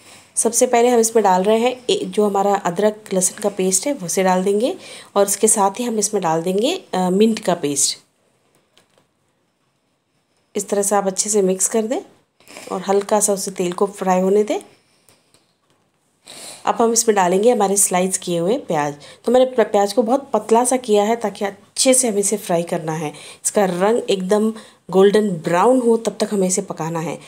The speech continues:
तो इसे अच्छे से फ्राई करें आप। और स्वाद के अनुसार इसमें आप नमक भी ऐड कर दें। मीडियम टू स्लो आंच पे आप प्याज को पकने दें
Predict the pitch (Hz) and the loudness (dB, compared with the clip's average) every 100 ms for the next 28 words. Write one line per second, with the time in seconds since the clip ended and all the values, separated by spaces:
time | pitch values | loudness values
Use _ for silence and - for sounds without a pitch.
0 | - - - 190 202 190 - 262 254 247 | -20 -14 -6 -2 -2 -2 -2 0 0 0
1 | 202 185 190 196 196 262 - _ _ _ | 0 -2 -2 -2 -4 -6 -12 _ _ _
2 | _ - 190 190 - 226 226 226 220 226 | _ -4 -2 0 2 0 2 0 2 2
3 | 214 220 233 254 196 180 170 175 156 147 | 2 2 0 2 0 0 0 0 0 -2
4 | 147 143 139 - _ _ _ _ _ _ | -6 -6 -8 -14 _ _ _ _ _ _
5 | _ _ _ _ _ _ _ _ _ _ | _ _ _ _ _ _ _ _ _ _
6 | _ _ _ _ _ _ _ - 220 220 | _ _ _ _ _ _ _ 0 2 4
7 | 233 233 233 208 214 214 214 - 214 214 | 4 2 -2 2 4 4 0 0 0 0
8 | - - 190 185 190 233 269 - 185 180 | -8 -2 0 0 0 -2 -2 -4 -6 2
9 | 202 214 | 2 2